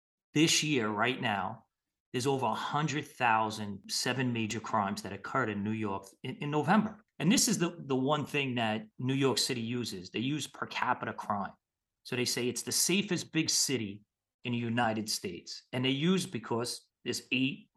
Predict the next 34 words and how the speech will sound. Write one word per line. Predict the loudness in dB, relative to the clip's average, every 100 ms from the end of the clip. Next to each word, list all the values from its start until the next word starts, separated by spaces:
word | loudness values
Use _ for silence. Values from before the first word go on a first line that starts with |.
| -6
eight | -6
and | -4
a | -6
half | -6
million | -4 -2 -2 -4 -8 _ -6
New | -2
Yorkers. | 0 0 -2 -4 -8 -10 _ _ _ _ _
And | 0
then | 2
they | 4 4
say, | 4 6
"All | 6
right, | 6 4
how | 2
many | 2
crimes | 2 2 2 2
happened?" | 2 2 0 -2
And | -2
then | -2 -4 -8 _ 4
you | 6
have | 6 4 4
this | 2 2 -4 -2
chance | 0 2 0 0
of | -2 0
being | 0 2
a |
victim | 2 0 0 -2
of | -2
a |
crime. | 0 6 6 4 -6 _ _
So | 4 8 8 4
there | 4 4 6
could | 8 6 6
be, | 4 4 0